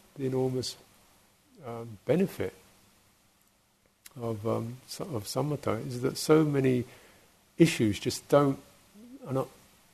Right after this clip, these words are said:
don't stick in. And so you've got to, got to be aware of, of, of that real requirement to, to find your own home,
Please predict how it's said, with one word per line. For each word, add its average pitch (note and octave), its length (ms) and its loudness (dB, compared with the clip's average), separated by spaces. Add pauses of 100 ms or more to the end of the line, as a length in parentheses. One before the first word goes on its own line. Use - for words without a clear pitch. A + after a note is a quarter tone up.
(200)
don't D#3 240 -4
stick - 480 -2
in. B2+ 360 -2 (1900)
And B2 160 -2
so C#3+ 120 0
you've D#3 260 2
got A3+ 80 2
to, E3+ 220 2
got C#3 120 0
to B2+ 80 2
be C3+ 240 0 (100)
aware B2 640 4 (280)
of, A2 240 -6
of, A2+ 320 0 (220)
of A2 120 -12
that C3 240 -4 (540)
real E3 260 2
requirement B2 920 0
to, A2 260 -2 (840)
to A#2 400 0 (760)
find C#3 260 -2
your B2 160 0
own B2 180 -2
home, G#2 440 -4